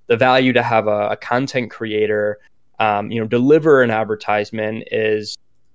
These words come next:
one, it's concentrated, you know exactly who you're advertising to. Um, and two, influencers have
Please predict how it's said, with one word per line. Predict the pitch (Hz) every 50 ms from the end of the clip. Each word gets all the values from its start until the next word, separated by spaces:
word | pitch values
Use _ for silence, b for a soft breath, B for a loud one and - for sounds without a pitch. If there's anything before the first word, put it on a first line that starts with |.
| _ -
one, | 117 123 131 135 143 151 156 143
it's | 120 -
concentrated, | - - 123 127 127 123 - 113 - 120 113 113 120
you | 113 113
know | 113 110 110
exactly | 110 104 - 110 110 113 117 131 131
who | 123 131
you're | 127 127 123
advertising | 110 110 107 98 107 - - 104 104 104 104 104 104 - _
to. | 104 104 104 104 107 117 117 _ _ _ _ _ _ _ _ _ -
Um, | 120 120 113 110 -
and | 120 127 123
two, | - - - 208 214 196 170 151 143 143 135 -
influencers | 139 156 156 - - - 139 139 135 131 - - 123 123 -
have | - - 123 120 117 117 117 110 113 -